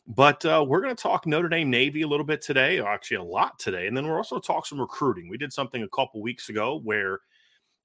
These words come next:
I went through and gave the bellwether recruits for Notre Dame in the twenty twenty-five class on offense. Today, we're gonna talk a little bit of defense and what's sort of to prove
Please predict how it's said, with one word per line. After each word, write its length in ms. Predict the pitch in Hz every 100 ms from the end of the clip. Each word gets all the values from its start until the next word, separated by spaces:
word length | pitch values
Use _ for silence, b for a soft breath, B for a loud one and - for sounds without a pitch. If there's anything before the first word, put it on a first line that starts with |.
| -
I 180 | 110 127
went 320 | 123 127 110
through 400 | - 120 127 123
and 160 | 110
gave 420 | 101 113 120 113 101
the 80 |
bellwether 540 | 104 123 131 123 117 110
recruits 440 | 107 - 123 113
for 160 | - 113
Notre 280 | 107 110 101
Dame 280 | 104 101
in 60 | 101
the 80 | 95
twenty 320 | - 113 104
twenty-five 640 | - 113 104 - 107 101
class 320 | - 107 101
on 160 | 98 98 -
offense. 600 | 117 101 95 - 117 -
Today, 160 | - 123
we're 100 | 160
gonna 100 | 185
talk 220 | - 180
a 40 | 165
little 100 | 160
bit 120 | 156
of 100 | 123
defense 480 | 185 190 110 90 104
and 100 | 104
what's 340 | 127 - - _ _ _ _ _ _ _ _
sort 200 | 139 160
of 160 | 165 - -
to 120 | 185
prove 420 | - 220 214 95